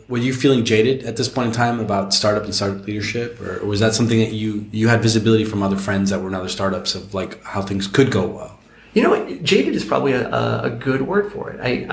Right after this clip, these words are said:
Speaker 2: I knew that all of the startups that I knew about were bullshit. You know, I knew that, for instance, um, my friend, uh, Dale, who was with me at Zoe and then actually came to Echo Music also,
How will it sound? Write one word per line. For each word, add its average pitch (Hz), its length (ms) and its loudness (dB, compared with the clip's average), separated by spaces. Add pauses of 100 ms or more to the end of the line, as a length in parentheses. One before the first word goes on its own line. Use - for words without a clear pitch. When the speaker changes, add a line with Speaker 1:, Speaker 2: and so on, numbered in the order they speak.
Speaker 2:
I 123 40 0
knew 180 440 2 (160)
that 110 440 -2 (120)
all 156 220 4
of 165 100 0
the 143 60 0
startups 127 380 0
that 117 120 2
I 107 60 2
knew 120 220 0
about 113 400 -4 (340)
were 123 120 0
bullshit. - 480 -4 (140)
You 127 100 0
know, 117 80 4
I 117 80 4
knew 131 200 4
that, 120 280 0 (340)
for 139 100 6
instance, 123 400 4
um, 107 540 -4 (140)
my 113 160 -2
friend, 117 400 2
uh, 107 160 -4
Dale, 120 320 4
who 110 100 -4
was 117 140 -4
with 123 120 0
me 117 160 -2
at 104 400 -6 (200)
Zoe 110 460 2 (220)
and 123 120 0
then 113 80 4
actually 120 240 0
came 143 220 0
to 127 140 0
Echo 110 140 0
Music 117 360 -2
also, 95 460 -4